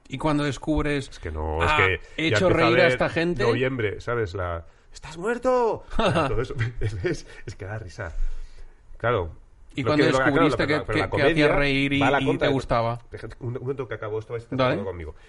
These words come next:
Speaker 2: La comedia va a la contra de todo esto, pues como la comedia se mofa de lo solemne, siempre, entonces, claro, se ge-, se genera ahí un,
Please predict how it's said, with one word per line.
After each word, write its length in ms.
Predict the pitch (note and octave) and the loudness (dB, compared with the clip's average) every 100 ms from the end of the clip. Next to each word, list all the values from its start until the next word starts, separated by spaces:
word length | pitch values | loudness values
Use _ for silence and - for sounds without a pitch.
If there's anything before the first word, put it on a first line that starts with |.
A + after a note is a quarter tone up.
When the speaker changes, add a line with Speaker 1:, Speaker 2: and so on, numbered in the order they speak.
| - | -14
Speaker 2:
La 140 | G2 F2 | -8 -6
comedia 380 | G2+ D3+ B2 E2 | 0 0 0 0
va 80 | |
a 40 | A#2 | 0
la 80 | A#2 | 2
contra 300 | D3 C#3+ D#2 | 0 -2 -4
de 100 | D2+ | -4
todo 220 | G2+ A2+ | -2 -2
esto, 340 | C#3+ - D#3 - | -2 -4 -8 -8
pues 140 | - D#2+ | -10 -8
como 240 | E2 D#2+ | -6 -6
la 100 | D#2 | -8
comedia 400 | D2+ E2 D#2+ E2 - | -8 -6 -6 -8 -12
se 180 | - D2 | -14 -10
mofa 320 | D#2 - D2 | -10 -8 -8
de 100 | D2 | -6
lo 200 | D2+ D2+ | -8 -10
solemne, 540 | - F2 C#3+ C3+ E3 - - - - - - - - - - - - - | -8 -6 -4 -6 -8 -10 -14 -14 -14 -12 -12 -12 -16 -20 -20 -20 -20 -16
siempre, 560 | - B2+ C#3+ - F3+ - - - - - - - - - - - - - - | -4 -4 -2 -4 -4 -8 -20 -18 -16 -14 -16 -20 -20 -20 -18 -18 -18 -20 -16
entonces, 280 | E2+ A2 G#2 | -8 -4 0
claro, 140 | C3 | -2
se 140 | - | -2
ge-, 200 | E2+ G2 | -8 -8
se 120 | - - | -8 -10
genera 240 | F2+ G#2 | -4 -2
ahí 160 | A2+ A#2+ | 0 -2
un, 400 | A#2+ A2+ A2+ | -4 -8 -10